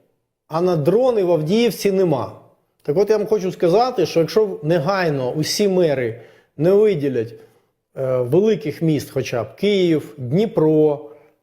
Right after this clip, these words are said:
Львів, у великих міст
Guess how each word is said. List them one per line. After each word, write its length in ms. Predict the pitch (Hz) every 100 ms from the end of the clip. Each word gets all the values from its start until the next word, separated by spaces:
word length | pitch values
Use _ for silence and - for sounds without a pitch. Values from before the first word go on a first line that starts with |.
| -
Львів, 580 | 139 165 170 196 175 143 - _ _ _ _ _ -
у 100 | 143
великих 500 | 170 226 185 156 147
міст 340 | 135 110 -